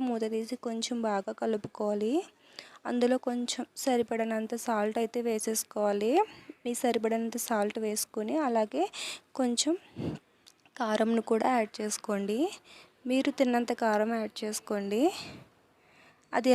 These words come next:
అంతా మిక్స్ చేసుకుని అందులో హాఫ్ గ్లాస్ వాటర్ని వేసుకోండి. చికెన్ తొందరగా ఉడుకుతుంది. ఇప్పుడు బాగా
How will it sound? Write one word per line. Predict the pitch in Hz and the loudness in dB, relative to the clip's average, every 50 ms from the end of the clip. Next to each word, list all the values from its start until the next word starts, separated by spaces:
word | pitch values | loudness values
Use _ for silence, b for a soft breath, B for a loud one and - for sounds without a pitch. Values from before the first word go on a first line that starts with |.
| 233 | 4
అంతా | 226 220 247 247 247 | 4 2 0 0 0
మిక్స్ | 247 233 - - - - | 0 0 -2 -2 0 0
చేసుకుని | 240 226 226 - - - 247 254 247 233 | 0 0 0 -2 -4 -4 -2 -2 0 0
అందులో | 226 220 214 214 240 254 254 254 | 0 0 2 4 4 6 6 6
హాఫ్ | 240 - - 240 | 4 2 0 2
గ్లాస్ | 220 214 233 - - 240 | 4 4 4 2 2 2
వాటర్ని | 226 208 202 220 208 214 214 208 208 | 2 4 2 2 -2 -2 -2 0 0
వేసుకోండి. | 208 208 - - - - 208 208 202 214 247 277 - | 0 0 0 -2 -2 -6 -6 -4 -2 -2 -2 0 0
చికెన్ | 269 247 - - 233 254 247 247 | -2 -2 -2 -2 -2 0 2 2
తొందరగా | 220 208 208 208 202 202 208 220 220 | 2 2 2 2 4 6 6 6 6
ఉడుకుతుంది. | 208 - - 202 - 208 196 196 202 202 226 311 392 427 B B B B B B B B B B - - | 6 4 2 -2 -2 -4 -2 -2 -2 2 2 2 2 2 B B B B B B B B B B -4 0
ఇప్పుడు | 262 254 269 254 233 240 | 2 4 4 6 6 6
బాగా | 226 220 220 214 226 | 6 6 6 4 4